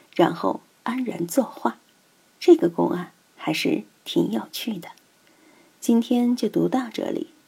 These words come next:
欢迎大家在评论中分享所思所得。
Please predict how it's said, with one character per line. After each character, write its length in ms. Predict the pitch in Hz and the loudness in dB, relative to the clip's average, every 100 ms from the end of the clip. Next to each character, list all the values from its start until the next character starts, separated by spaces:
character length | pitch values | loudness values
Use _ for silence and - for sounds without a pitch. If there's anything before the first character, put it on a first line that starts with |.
| - | -2
欢 180 | - 294 | 8 10
迎 140 | 302 | 10
大 180 | 285 208 | 8 -2
家 380 | 175 254 269 285 | -4 -4 -4 -8
在 140 | - 208 | -6 -6
评 220 | - 180 | -4 -2
论 220 | 170 170 170 | 0 0 0
中 240 | 180 175 - - _ | 0 0 -4 -20 _
分 240 | - 277 294 | 4 4 2
享 320 | - - - | -2 -8 -10
所 260 | - - - | -12 -8 -6
思 160 | - 180 | -6 -6
所 160 | - - - | -6 -8 -8
得。 220 | - | -10